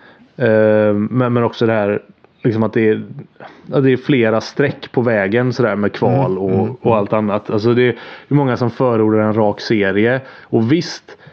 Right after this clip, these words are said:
Speaker 1: man, det man, det man ko-, det man, eh, man säger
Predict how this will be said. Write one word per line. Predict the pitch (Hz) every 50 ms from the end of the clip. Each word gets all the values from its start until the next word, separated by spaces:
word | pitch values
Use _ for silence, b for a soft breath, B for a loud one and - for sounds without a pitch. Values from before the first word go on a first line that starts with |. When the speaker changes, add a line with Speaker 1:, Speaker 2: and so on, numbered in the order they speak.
| B B B B
Speaker 1:
man, | - 135 135 139 139
det | 147 151
man, | 147 147 143 143 147 147
det | 143 147
man | 143 139 135 135 131 131
ko-, | - - 156 - 165
det | 147 143 147
man, | 139 135 135 131 131 117 104 - _ _ - - B B B B B B _ _ _ _ _ _ _ _ _ -
eh, | 131 127 123 120 117 120
man | 123 123 123 127 127 123
säger | 113 127 120 113 113 113 110 104